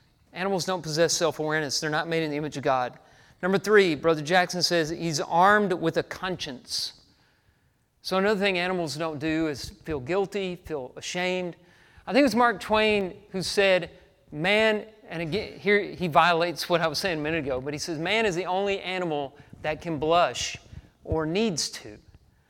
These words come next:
Uh, so we need to blush, and we can do that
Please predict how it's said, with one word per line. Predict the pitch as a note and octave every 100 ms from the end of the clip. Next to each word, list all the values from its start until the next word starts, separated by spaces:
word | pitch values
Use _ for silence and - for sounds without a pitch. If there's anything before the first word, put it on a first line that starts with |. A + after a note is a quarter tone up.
| _ _ _ -
Uh, | D#3+ D3 C#3+ -
so | E3 - E3+ D#3+
we | D3+ D3 G3
need | F#3 G3+ A3+ F#3+
to | G3+
blush, | D#3 E3+ F#3+ F#3+ - F3+ - -
and | E3+ E3 C#3+
we | D#3 D#3+
can | E3 G3 A3+ A3 D3+ E3+ F3+ - _ _ _ -
do | E3+
that | D3 B2+ C3 -